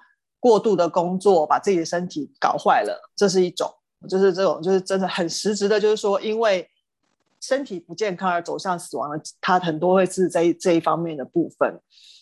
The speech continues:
然后另外一个部分呢，就是情感面的，那包-，包括了说没有谈过所谓刻骨铭心的恋爱啦，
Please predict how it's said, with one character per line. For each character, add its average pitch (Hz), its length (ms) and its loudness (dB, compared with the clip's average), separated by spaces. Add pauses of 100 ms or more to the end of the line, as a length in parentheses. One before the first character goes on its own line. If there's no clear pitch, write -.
(220)
然 202 180 4
后 233 580 4 (360)
另 294 220 -2
外 254 200 2
一 202 60 -6
个 208 100 -4
部 214 260 -10
分 202 240 -2
呢， 175 140 -6
就 220 140 -6
是 208 220 -2
情 185 280 -6
感 170 180 0
面 170 300 -4
的， - 240 -10 (240)
那 180 420 4 (100)
包-， - 260 -6
包 202 180 6
括 214 180 4
了 185 140 4
说 196 480 -2 (140)
没 202 80 -6
有 180 140 0
谈 165 240 -6
过 185 240 0
所 147 140 -12
谓 185 140 -2
刻 226 240 2
骨 156 120 -6
铭 160 180 -10
心 202 180 -6
的 180 100 4
恋 196 180 6
爱 180 260 4
啦， 165 380 0